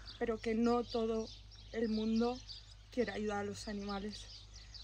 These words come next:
ni todo el mundo le gusta que se salven animales,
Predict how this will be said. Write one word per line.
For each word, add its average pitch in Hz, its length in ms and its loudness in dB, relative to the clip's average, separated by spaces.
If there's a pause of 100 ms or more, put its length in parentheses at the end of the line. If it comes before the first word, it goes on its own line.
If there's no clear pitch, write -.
ni 233 120 2
todo 233 280 8
el 208 100 2
mundo 226 400 4
le 208 100 -2
gusta 214 440 0
que 208 120 -8
se 220 160 -8
salven 214 400 -4
animales, 208 500 -4